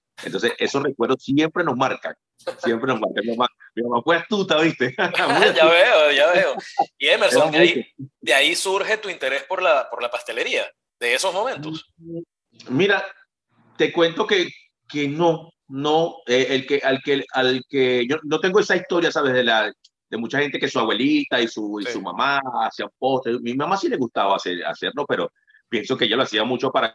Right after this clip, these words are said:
Speaker 1: que nosotros nos portáramos bien, eh, complacernos y todo eso.
Speaker 2: Sí.
Speaker 1: Pero, pero, pero no, a, a pesar de que tengo mi familia, mis tíos, mi, mi, eh, mis abu-, mi abuelo era panadero,
Speaker 2: Sí.
Speaker 1: eh,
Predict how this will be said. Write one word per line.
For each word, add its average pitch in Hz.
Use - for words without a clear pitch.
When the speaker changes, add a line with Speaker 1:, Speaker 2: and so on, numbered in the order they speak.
Speaker 1:
que 101
nosotros 110
nos 104
portáramos 113
bien, 123
eh, 101
complacernos 127
y 104
todo 104
eso. -
Speaker 2:
Sí. -
Speaker 1:
Pero, 165
pero, 185
pero 190
no, 190
a, 135
a 127
pesar 123
de 123
que 170
tengo 135
mi 165
familia, 139
mis 123
tíos, 139
mi, 104
mi, 92
eh, 92
mis 113
abu-, 110
mi 120
abuelo 123
era 107
panadero, 110
Speaker 2:
Sí. -
Speaker 1:
eh, 107